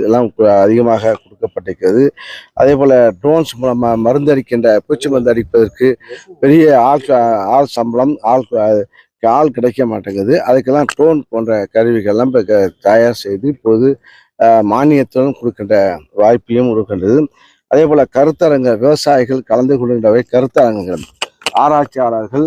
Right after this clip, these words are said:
இந்த, இந்த ப-, இந்த, இந்த கண்காட்சியுடைய மெயின் இதுல வே-, அந்த ஆராய்ச்சியாளர் நெல், இந்த பல வே-, விவசாய பொருட்கள், விவசாயத்தை சார்ந்த,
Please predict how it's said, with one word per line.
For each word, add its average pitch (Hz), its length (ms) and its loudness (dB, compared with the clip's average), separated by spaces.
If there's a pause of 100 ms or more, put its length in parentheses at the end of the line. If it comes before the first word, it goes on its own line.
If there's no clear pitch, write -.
(160)
இந்த, 117 360 0
இந்த 107 240 -2 (300)
ப-, 107 220 0
இந்த, 110 180 -6 (440)
இந்த 120 240 -4
கண்காட்சியுடைய 139 720 0 (500)
மெயின் 143 380 0
இதுல 127 220 0 (480)
வே-, 127 180 2
அந்த 117 220 2
ஆராய்ச்சியாளர் 139 580 0
நெல், 135 260 0 (140)
இந்த 113 280 0
பல 131 340 2
வே-, 113 260 0
விவசாய 131 600 0
பொருட்கள், 113 380 -2
விவசாயத்தை 117 1160 -2
சார்ந்த, 110 400 0